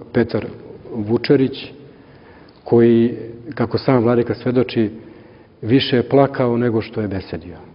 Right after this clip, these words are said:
I u takvoj jednoj atmosferi vladika kaže: „Video sam da moram na neki način da dam pou-, pouku i ohrabrim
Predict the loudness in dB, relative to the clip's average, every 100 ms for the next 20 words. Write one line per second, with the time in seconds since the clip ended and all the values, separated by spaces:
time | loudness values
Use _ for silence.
0 | -20 _ _ _ _ _ _ _ -20 _
1 | -8 -4 0 2 4 2 2 0 -4 -10
2 | -4 0 2 0 -4 -16 -20 -20 -20 -20
3 | -20 -20 -20 -20 -16 -4 0 2 2 0
4 | -2 -8 -16 -14 -4 0 0 0 -2 -2
5 | 0 2 4 2 0 -2 0 -2 -4 -6
6 | -18 -10 2 4 4 2 -4 -8 -18 -20
7 | -20 -20 -10 0 2 2 2 0 0 0
8 | 0 0 0 0 -2 0 4 4 2 -6
9 | -2 4 4 2 -6 -6 -4 -4 -2 -4
10 | 0 -2 -2 -4